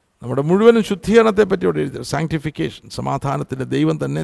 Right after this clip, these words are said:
നിങ്ങളെ മുഴുവനും ശുദ്ധീകരിക്കുമാറാകട്ടെ. നിങ്ങളുടെ ആത്മാവും, ആ, പ്രാണനും ദേഹവും അശേഷം നമ്മുടെ കർത്താവായ യേശു ക്രിസ്തുവിൻ്റെ പ്രത്യക്ഷതയിൽ അനിന്ദ്യമായി വെളിപ്പെടും വണ്ണം കാക്കപ്പെടുമാറാകട്ടെ. അപ്പോൾ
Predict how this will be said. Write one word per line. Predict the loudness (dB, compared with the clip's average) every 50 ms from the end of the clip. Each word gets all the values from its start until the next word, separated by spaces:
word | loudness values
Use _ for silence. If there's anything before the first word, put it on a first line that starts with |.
| -6
നിങ്ങളെ | -4 -2 0 0 0 0 -2 -6 _ _ _ _ _ _ _ _ _ _ -10
മുഴുവനും | -4 0 0 2 4 2 2 2 0 -4 -8
ശുദ്ധീകരിക്കുമാറാകട്ടെ. | -10 -14 -12 _ -6 -6 -4 -4 -4 -6 -10 -12 -14 -14 -14 -14 -12 -14 -14 -16 -18 _ _ _ _ _ -20 _ _ _ _ _ _ _ _ _ _ _ _ _ _ _ _ _ _ _ _ _ -6
നിങ്ങളുടെ | -4 -2 0 2 4 4 4 4
ആത്മാവും, | 0 0 2 4 6 6 6 6 6 2 2 0 -2 -4 -10 _ _ _ _ _ _ _ -12
ആ, | -10 -10 -10 -6 0
പ്രാണനും | 0 2 2 2 2 2 2 0 0 2 4
ദേഹവും | 4 4 2 2 -2 -2 -2 -6
അശേഷം | -6 -2 -2 0 0 -2 -4 -8 -10 _ -10
നമ്മുടെ | -8 -8 -6 -6
കർത്താവായ | -4 -2 0 0 2 2 2 2 2 0
യേശു | 0 0 -2 -4 -6
ക്രിസ്തുവിൻ്റെ | -6 -8 -4 -4 -4 -4 -2 -2 -2 -2
പ്രത്യക്ഷതയിൽ | -4 -6 -4 -4 -6 -4 -4 -8 -8 -8 -10 -16 -20 _ _ _ _ _ _ _ -10
അനിന്ദ്യമായി | -6 -4 -4 0 0 2 2 4 4 4 4 2 0 -4 -8 -10
വെളിപ്പെടും | -8 -8 -8 -6 -6 -6 -6 -4 -6 -6
വണ്ണം | -6 -8 -8 -10 -12 _ _ -16 -12
കാക്കപ്പെടുമാറാകട്ടെ. | -12 -12 -10 -12 -16 -14 -12 -14 -12 -12 -12 -14 -14 -18 -20 _ _ _ _ _ _
അപ്പോൾ | -18 -16